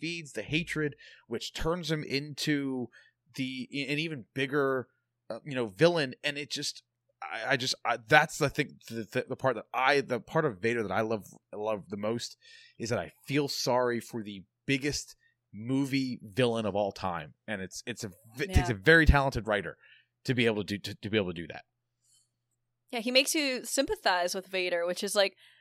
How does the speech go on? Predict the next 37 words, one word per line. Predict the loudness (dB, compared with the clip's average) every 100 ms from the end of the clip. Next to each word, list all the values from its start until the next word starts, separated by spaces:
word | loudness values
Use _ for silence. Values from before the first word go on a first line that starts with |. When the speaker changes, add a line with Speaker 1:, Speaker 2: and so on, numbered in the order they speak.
| _ 0
Speaker 2:
something | 0 2 2 6
that | 6 6
no | -2 0 0
one | 4 8 8
Speaker 1:
Right. | 8 0
Speaker 2:
ever | 0 0 2 4 4 2
wants | 0 2 4 2 0
to | -2 -2
do, | -2 0 2 2 -2 -8 -20 4
but | 6
he | 6
makes | 6 4 4 0
you | 2
do | 4 6
it, | 8 6 6
and, | 4 4
like, | 4 4 0 -20 _ _ _ _ _ _ _ -20 -20 -4 8
but | 10
in | 12
a | 12
way | 12 12
that, | 10 6 2
that | 2
makes | 2 -2 -2
you | -4
feel, | -6 0 6 8 10 8 6 0 _ _ _ _ _ -2
like, | 0 2
okay | 2 2 4 6 8 6
about | 4 0 -2
feeling | -4 -4 -4
sorry | 0 4 6 4
for | 0
him, | -6 -6 -4
because | -4 -4
you | -2
see | -2 0
that, | 6 6